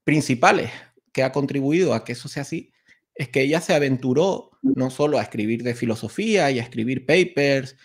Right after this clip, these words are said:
y a hacer artículos sesudos y tal, sino que dice, "Voy a hacer novelas, voy a hacer una novela como La rebelión de Atlas", también con toques de ciencia ficción, como tiene,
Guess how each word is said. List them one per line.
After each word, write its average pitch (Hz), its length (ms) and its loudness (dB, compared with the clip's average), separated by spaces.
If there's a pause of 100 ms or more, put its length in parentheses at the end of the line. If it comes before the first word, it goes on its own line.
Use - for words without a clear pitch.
(340)
y 117 140 2
a 104 140 0
hacer 127 240 0
artículos 127 500 -2
sesudos 135 420 -2
y 139 60 -4
tal, 160 140 -6
sino 165 260 -4
que 104 100 -4
dice, - 260 -8
"Voy 127 180 0
a 160 40 0
hacer 165 260 2
novelas, 113 560 4 (160)
voy 120 200 0
a - 20 -2
hacer 143 460 2 (300)
una 131 160 0
novela 127 360 6
como 135 160 2
La 123 100 6
rebelión 117 340 4
de 120 100 4
Atlas", 117 300 0
también 117 240 0
con 107 160 -2
toques 113 240 -2
de 117 80 2
ciencia 120 300 -4
ficción, 139 340 -4
como 107 240 -4
tiene, 120 380 -2